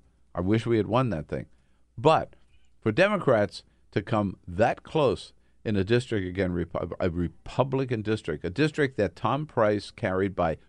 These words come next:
twenty-four points last time in twenty sixteen, for this Democrat, Jon Ossoff, to get forty-eight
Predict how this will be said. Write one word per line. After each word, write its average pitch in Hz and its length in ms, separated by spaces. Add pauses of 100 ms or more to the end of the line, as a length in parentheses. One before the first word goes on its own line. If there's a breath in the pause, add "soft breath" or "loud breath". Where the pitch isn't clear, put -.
(120)
twenty-four 135 1200 (260)
points 104 500 (1200)
last 98 400
time 78 280
in 87 120
twenty 101 260
sixteen, 87 640 (480)
for 120 120
this 147 160
Democrat, 127 600
Jon 101 200
Ossoff, 95 460 (400)
to 110 80
get 98 240 (260)
forty-eight 143 960